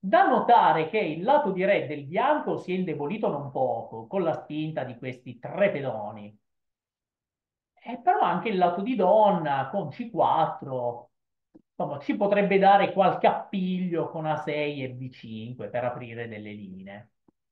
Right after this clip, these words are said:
Eccolo lì. Alfiere sette mi piace troppo. Si attacca comunque ai raggi X, il cavallo in H quattro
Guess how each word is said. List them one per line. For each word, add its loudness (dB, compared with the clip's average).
Eccolo -6
lì. -10
Alfiere 4
sette 0
mi -6
piace -2
troppo. -6
Si -4
attacca 4
comunque -2
ai 2
raggi -2
X, -2
il -6
cavallo 2
in -6
H -6
quattro -6